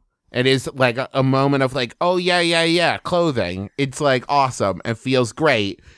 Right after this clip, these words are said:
And this feels like I imagine in, like, um, sci-fi movies when they have, like, you know, jumpsuits and, like, uh, clothing has evolved to a point where it's like, "Oh, no," like, it's, it's, like, constantly being hugged by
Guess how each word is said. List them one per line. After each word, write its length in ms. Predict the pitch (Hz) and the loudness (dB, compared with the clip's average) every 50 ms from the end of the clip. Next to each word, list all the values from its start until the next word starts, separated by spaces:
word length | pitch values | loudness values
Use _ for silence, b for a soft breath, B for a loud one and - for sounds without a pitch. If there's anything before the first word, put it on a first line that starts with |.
| b b b | b b b
And 200 | - 127 135 131 | -2 0 2 2
this 200 | 151 175 170 - | 2 0 0 -6
feels 280 | - 180 175 165 139 | -4 -2 -2 -2 0
like 160 | 156 143 127 | -2 -2 0
I 100 | 127 131 | 0 0
imagine 760 | 120 113 113 120 123 131 131 139 131 123 139 131 123 123 123 123 - _ _ _ _ _ - | 0 0 0 0 0 -2 -2 -4 -4 -2 -2 -2 -2 -2 -4 -6 -10 _ _ _ _ _ -6
in, 200 | 120 120 117 117 | -2 -2 0 0
like, 340 | 117 113 107 104 92 - - _ - | 0 0 -2 -4 -6 -8 -14 _ -4
um, 360 | 113 113 104 98 95 95 - - - - | -2 0 0 0 -2 -4 -8 -10 -14 -16
sci-fi 640 | - - - 117 117 120 113 - 127 117 120 127 | -12 -6 -2 0 0 0 0 -2 -2 -2 0 0
movies 500 | 139 156 165 170 165 190 202 214 208 - - B B B B | 0 0 0 0 0 -2 -2 -2 -6 -8 -10 B B B B
when 160 | 107 123 123 | -2 -2 0
they 100 | 123 120 | 0 -2
have, 240 | 117 135 131 131 123 | 0 0 0 0 0
like, 260 | 135 123 113 107 107 | 0 0 0 -2 -2
you 80 | 127 117 | -4 -2
know, 140 | 110 107 | -2 -4
jumpsuits 720 | 98 - 120 117 127 127 120 - - 147 143 151 151 147 - | -4 -2 0 0 0 0 -4 -2 0 2 2 2 0 -2 -4
and, 160 | 110 117 110 | -4 -2 0
like, 240 | 107 104 107 98 87 - _ - | 0 0 -2 -4 -6 -12 _ -2
uh, 380 | 110 107 107 104 101 104 101 - - | 0 0 2 2 0 0 -2 -6 -6
clothing 340 | - - 120 120 113 131 117 | 0 2 2 4 4 2 0
has 140 | 123 113 104 | 0 0 -2
evolved 400 | 107 95 101 104 104 113 107 - | -2 0 0 2 2 2 0 0
to 80 | - 117 | -2 -2
a 40 | 101 | -2
point 280 | - - 113 113 117 82 | 0 -2 -2 -2 -2 -2
where 100 | 110 113 | -2 -4
it's 80 | 101 - | 0 0
like, 240 | 117 107 101 92 B B B B B | 0 0 0 -4 B B B B B
"Oh, 180 | - 139 143 143 | 0 2 4 4
no," 240 | 143 156 156 131 107 | 4 4 4 2 2
like, 300 | 101 101 101 92 113 - | 2 0 -2 -2 -4 -8
it's, 300 | - 113 120 113 - - 101 - | -4 -2 -2 -2 -2 -6 -10 -4
it's, 180 | - 117 107 - | -4 -4 -2 0
like, 180 | 120 120 110 - | 0 0 0 0
constantly 440 | - 131 127 120 - 139 131 127 | 2 2 2 4 4 2 2 2
being 260 | 113 113 127 123 120 113 | 2 2 2 2 2 0
hugged 460 | 113 139 143 135 117 107 90 - - | 2 4 4 4 4 2 -2 -8 -6
by 300 | - 98 98 98 101 104 | -4 -2 0 0 0 -2